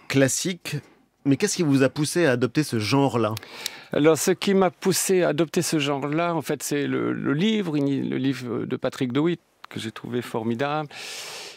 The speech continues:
Speaker 2: qui est une sorte de chose, euh, comment définir ça ?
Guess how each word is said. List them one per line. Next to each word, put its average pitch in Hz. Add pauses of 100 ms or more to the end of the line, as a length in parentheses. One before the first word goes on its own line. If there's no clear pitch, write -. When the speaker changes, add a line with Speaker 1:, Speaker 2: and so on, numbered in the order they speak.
(140)
Speaker 2:
qui -
est -
une -
sorte -
de 143
chose, 139
euh, 110
comment 131
définir 123
ça ? 123